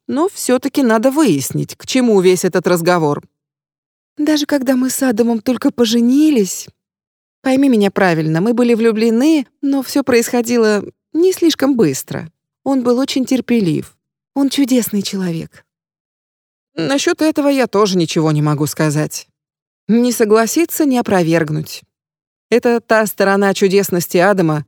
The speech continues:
которая мне совершенно неведома. «И только когда мы оказались в тропиках, все изменилось», продолжает Саммер. Ерзает на сиденье, подтягивает саронг на бедрах, где он прилип к коже.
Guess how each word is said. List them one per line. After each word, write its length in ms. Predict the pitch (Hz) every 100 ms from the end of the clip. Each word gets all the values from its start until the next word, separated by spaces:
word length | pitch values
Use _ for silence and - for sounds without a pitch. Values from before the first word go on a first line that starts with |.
| _
которая 360 | - 160 185 175
мне 380 | 175 175 160 156
совершенно 640 | - 165 156 - 175 175 170
неведома. 640 | 175 165 151 139 143 139 - _ _ _ _ _ _ _ -
«И 200 | 240 233 _
только 360 | - 302 277 233
когда 340 | 233 220 254
мы 160 | 247 233
оказались 560 | 214 220 226 254 226 -
в 80 |
тропиках, 880 | - 254 277 339 - 240 175 165 - -
все 340 | - 262 262
изменилось», 840 | 233 226 220 214 202 208 - - _ _ -
продолжает 600 | 170 160 165 165 156 147
Саммер. 480 | - 156 139 156 _ _ _ _ _ -
Ерзает 600 | 160 175 190 170 175 160
на 100 | 165
сиденье, 640 | - 151 160 208 190 165 - _ _ -
подтягивает 680 | 180 - 233 214 202 190
саронг 520 | - 180 190 226 214 _
на 180 | 185 196
бедрах, 540 | 175 180 160 156 143 -
где 260 | 165 156 165
он 120 | 160
прилип 420 | 170 165 160 156
к 100 | _
коже. 420 | - 160 143 147